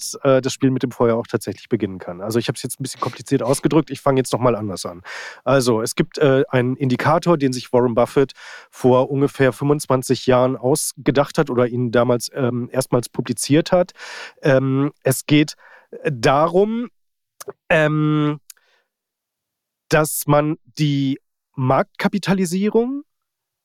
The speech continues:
der U-S-amerikanischen Aktien insgesamt, also nicht nur den S and P five hundred, sondern alle U-S-amerikanischen Aktien durch das U-S-bip teilen würde, mit hundert multipliziert und dann kommt ein bestimmter Wert raus.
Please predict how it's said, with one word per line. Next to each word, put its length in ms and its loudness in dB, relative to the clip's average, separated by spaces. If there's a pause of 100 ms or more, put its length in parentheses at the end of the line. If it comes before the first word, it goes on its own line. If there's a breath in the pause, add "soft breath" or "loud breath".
der 480 4
U-S-amerikanischen 1080 0
Aktien 460 -2
insgesamt, 560 2
also 160 0
nicht 180 0
nur 140 4
den 160 2
S 200 -2
and 80 -10
P 120 -2
five 260 0
hundred, 300 2
sondern 280 2
alle 320 2
U-S-amerikanischen 880 0
Aktien 520 0 (400 loud breath)
durch 680 2 (380)
das 400 0
U-S-bip 640 2 (240)
teilen 480 2
würde, 500 2 (220)
mit 260 0
hundert 320 2
multipliziert 800 0
und 100 -2
dann 120 2
kommt 200 -2
ein 100 -4
bestimmter 420 0
Wert 320 2
raus. 280 -6